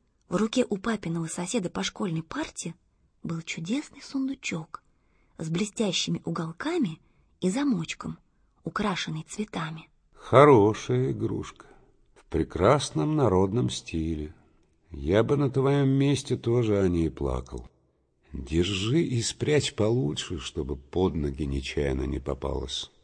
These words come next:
Speaker 1: Наташа, боясь поверить чуду, вытерла глаза,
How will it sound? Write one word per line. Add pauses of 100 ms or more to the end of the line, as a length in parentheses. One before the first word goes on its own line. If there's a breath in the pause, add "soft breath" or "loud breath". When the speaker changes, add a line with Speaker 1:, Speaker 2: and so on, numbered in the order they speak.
(120)
Speaker 1:
Наташа, (180)
боясь
поверить
чуду, (320)
вытерла
глаза,